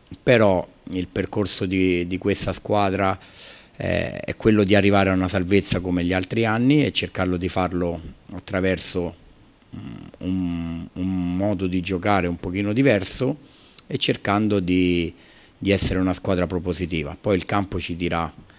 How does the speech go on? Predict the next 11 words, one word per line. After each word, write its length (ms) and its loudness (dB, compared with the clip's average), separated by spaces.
le 100 -4
difficoltà, 680 -2
però 200 -4
oggi 260 -2
ho 60 -4
visto 340 -4
contro 380 -4
una 140 -2
squadra 560 0
forte 640 0
che, 520 4